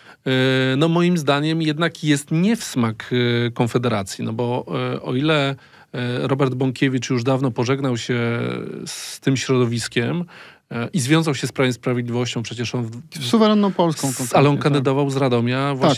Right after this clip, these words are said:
Speaker 2: Tak.
Speaker 1: z rekomendacji
Speaker 2: Mhm.
Speaker 1: Suwerennej Polski, zresztą był promowany osobiście przez Zbigniewa Ziobrę, no to jednak Konfederacja, e, między innymi dlatego <laughs> oni go nie cierpią, no bo uważa go za zdrajcę, który przy-, który został kupiony przez Prawo i Sprawiedliwość, bo przecież on dostał miliony z,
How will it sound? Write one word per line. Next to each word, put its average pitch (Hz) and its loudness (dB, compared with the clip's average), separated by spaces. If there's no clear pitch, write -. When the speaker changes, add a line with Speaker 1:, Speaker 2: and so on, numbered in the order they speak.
Speaker 2:
Tak. - 2
Speaker 1:
z 123 -2
rekomendacji 151 2
Speaker 2:
Mhm. 143 -10
Speaker 1:
Suwerennej 131 0
Polski, 127 -4
zresztą 131 -4
był 131 0
promowany 127 -2
osobiście 120 -4
przez 120 -2
Zbigniewa 131 0
Ziobrę, 120 0
no 135 0
to 156 0
jednak 147 2
Konfederacja, 135 0
e, 143 -6
między 151 4
innymi 151 2
dlatego 135 2
<laughs> - -14
oni 127 0
go 127 0
nie 135 2
cierpią, 120 2
no 139 0
bo 135 0
uważa 143 0
go 143 -2
za 147 2
zdrajcę, 143 2
który 139 0
przy-, 139 -8
który 143 2
został 147 2
kupiony 170 2
przez 120 -4
Prawo 123 0
i 117 2
Sprawiedliwość, 117 -4
bo 123 -4
przecież - -8
on 117 -2
dostał 120 -6
miliony 120 -2
z, - -14